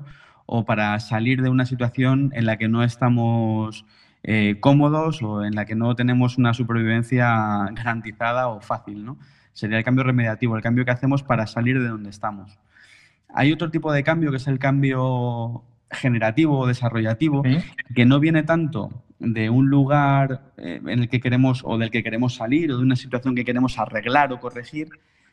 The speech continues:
Speaker 1: sino que va de generar algo nuevo, de una posición un poco más, eh, más aspiracional, ¿no? Que queremos hacer algo que no estábamos haciendo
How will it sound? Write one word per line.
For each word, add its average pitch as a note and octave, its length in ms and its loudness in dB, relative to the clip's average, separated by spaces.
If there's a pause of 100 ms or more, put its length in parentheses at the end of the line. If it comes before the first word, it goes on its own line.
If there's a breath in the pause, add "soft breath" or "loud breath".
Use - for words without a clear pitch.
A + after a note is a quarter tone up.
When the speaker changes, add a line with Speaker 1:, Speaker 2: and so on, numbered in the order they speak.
Speaker 1:
sino A#2+ 260 -2
que A#2+ 100 -4
va B2 120 2
de D3 120 -2
generar C3 420 -2
algo C#3 280 -4
nuevo, D#3 520 -2 (240)
de - 180 -6
una B2+ 120 0
posición C3 300 -4
un C3 120 2
poco C3 200 -4
más, B2 600 -2
eh, A2 380 -2
más A2 340 -2
aspiracional, B2+ 680 -2
¿no? D#3 180 -2
Que A#2 180 -6
queremos B2 320 -2
hacer C#3 220 -4
algo C#3 180 -2
que C3 120 -4
no C3 100 4
estábamos B2+ 460 -4
haciendo C3+ 460 -2